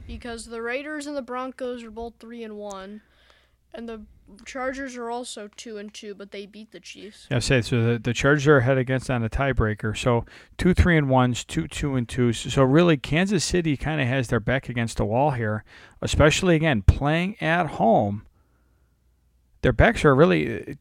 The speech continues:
Speaker 2: t-, Kansas City's in a tough spot. Kansas City goes two and three with two home losses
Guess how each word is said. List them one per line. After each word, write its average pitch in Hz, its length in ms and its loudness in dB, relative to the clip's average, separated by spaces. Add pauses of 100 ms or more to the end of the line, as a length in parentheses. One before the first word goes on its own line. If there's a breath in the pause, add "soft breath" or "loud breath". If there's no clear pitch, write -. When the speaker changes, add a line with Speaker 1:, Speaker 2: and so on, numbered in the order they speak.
(140)
Speaker 2:
t-, 170 100 -4
Kansas 247 320 0
City's 202 220 0
in 135 80 0
a - 20 -2
tough 147 200 -2
spot. 156 260 0
Kansas 233 320 -2
City 220 160 -2
goes 156 180 2
two 190 240 0
and 156 140 -2
three 175 200 0
with 135 220 0
two 220 380 0
home 180 300 0
losses 170 680 0